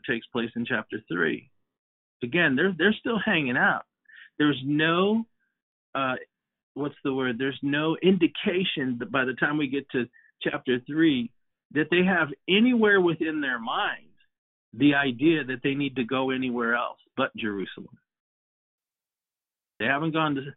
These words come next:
to Judea. They haven't gone to Samaria. And they definitely haven't reached beyond to the uttermost parts of the earth to preach the gospel to all nations and make disciples of all nations. That,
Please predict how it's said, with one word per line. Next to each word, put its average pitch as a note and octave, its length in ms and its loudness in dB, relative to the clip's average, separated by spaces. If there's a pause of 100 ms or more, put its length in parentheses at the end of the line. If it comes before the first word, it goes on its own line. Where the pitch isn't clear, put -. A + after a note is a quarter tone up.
(140)
to C3+ 120 2
Judea. A#2+ 440 0 (760)
They G#2 80 -4
haven't C3+ 360 0
gone D3 240 0
to C#3 120 -4
Samaria. A#2+ 580 0 (380)
And A#2 100 2
they A#2 100 2
definitely C3 720 0
haven't B2 380 -2
reached B2 320 -4
beyond A#2 380 0
to A#2+ 80 -2
the A2 100 -2
uttermost A2+ 500 -4
parts A#2+ 280 -4
of G#2+ 80 -6
the A2 160 -8
earth B2+ 280 0
to A#2 140 -4
preach A#2 280 -4
the A2 60 -6
gospel A#2 460 -4
to A#2+ 100 -8
all A2+ 280 -4
nations A2+ 440 -4
and G#2+ 140 -4
make A2 220 -6
disciples A2 560 -6
of G#2+ 100 -8
all A2+ 180 -4
nations. B2 440 -2
That, B2+ 80 -4